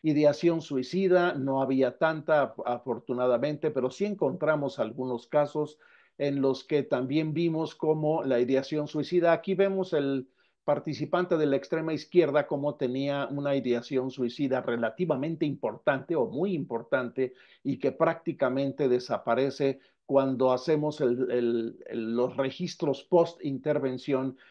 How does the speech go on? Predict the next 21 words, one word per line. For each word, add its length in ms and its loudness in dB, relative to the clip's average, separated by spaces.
y 200 -2
cuando 340 2
hacemos 480 0
los 220 -2
registros 640 -2
en 220 -4
seguimiento. 760 -8
Y 60 0
entonces, 460 2
¿qué 160 6
proponemos? 720 2
Bueno, 280 -2
proponemos 720 0
algo 320 4
que 140 -2
ya 200 2
nos 300 -4
han 240 0
sugerido 580 0
muchos 400 0
colegas, 680 2